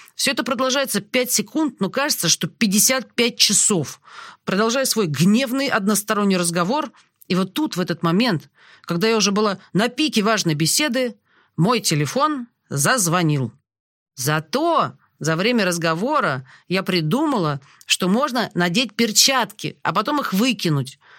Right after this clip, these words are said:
Протягивать руку в перчатках неприлично, но вот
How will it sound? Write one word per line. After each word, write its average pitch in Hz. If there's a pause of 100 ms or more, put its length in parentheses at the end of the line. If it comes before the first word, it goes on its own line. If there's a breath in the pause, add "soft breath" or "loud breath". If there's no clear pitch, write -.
(200 loud breath)
Протягивать 180
руку 185
в -
перчатках 240
неприлично, 220 (200 loud breath)
но 247
вот 330